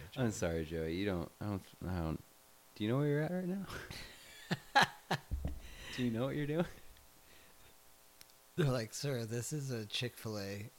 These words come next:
Speaker 2: <laughs>
Speaker 1: Yeah, I want stock in it. You guys are horrible people, but I can tell you're on track to doing well.
Speaker 2: You, the, you go up to the cash-, cashier, and it, they're like, "What can I get you?" And you're like,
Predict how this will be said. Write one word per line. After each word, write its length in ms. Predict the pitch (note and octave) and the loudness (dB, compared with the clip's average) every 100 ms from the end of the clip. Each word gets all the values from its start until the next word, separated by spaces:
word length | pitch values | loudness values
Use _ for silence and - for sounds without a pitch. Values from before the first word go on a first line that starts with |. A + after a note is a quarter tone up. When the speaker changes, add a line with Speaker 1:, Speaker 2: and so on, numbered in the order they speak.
| - | -8
Speaker 2:
<laughs> 340 | B2+ - - G#2+ | -4 -2 -4 0
Speaker 1:
Yeah, 200 | A#2 F#3+ | 2 4
I 40 | |
want 200 | F#3 E3+ | 4 4
stock 480 | - - D3 E3+ A#2 | 2 2 4 4 0
in 140 | G#2 G#2 | 2 6
it. 320 | B2+ F2 B3+ | 8 12 12
You 60 | A2+ | 12
guys 260 | C3 C#3+ | 12 12
are 100 | C3+ | 10
horrible 380 | A2 B2 C#3+ D3+ | 8 8 6 6
people, 420 | C#3 C3 B2 C3 B2 | 4 4 4 4 4
but 120 | G#2+ | 4
I 100 | A2 | 2
can 160 | A#2 A2 | 0 0
tell 340 | - A#2 B2 | 6 8 8
you're 160 | B2 A2 | 8 6
on 160 | A2+ | 4
track 320 | - A2 A2 A#2 | 4 8 8 6
to 80 | A2 | 0
doing 400 | G2 G#2+ G#2 F#2 | 4 6 6 4
well. 240 | F2 D2+ - - | 2 0 -4 -6
Speaker 2:
You, 540 | - G#3 G#3 F3 C#3+ F3 D#3+ | -6 0 6 8 6 0 4
the, 280 | E3+ D#3+ D3 | 8 8 6
you 160 | F3 E3+ | 4 6
go 180 | D#3+ C3 | 6 6
up 180 | C3 C#3 | 4 2
to 100 | D3+ | 4
the 100 | D#3 | 4
cash-, 420 | C#3 B2 A#2+ - C#3 - - | 4 2 2 -2 -8 -20 -6
cashier, 600 | - C3 B2 C3+ A#2+ C3+ | 0 2 2 2 2 0
and 120 | C#3 | 0
it, 140 | C3 - - | -2 -4 -4
they're 200 | C#3 C3+ | 0 2
like, 240 | A2+ A#2 - - - - - - - | 2 -2 -6 -20 -20 -20 -20 -20 -8
"What 100 | - D#3+ | -4 4
can 100 | F3+ | 6
I 100 | F#3 | 6
get 180 | G3+ | 6
you?" 140 | F3+ C3 | 4 0
And 100 | A#2 | -2
you're 100 | A#2+ | -4
like, 180 | G2+ | -6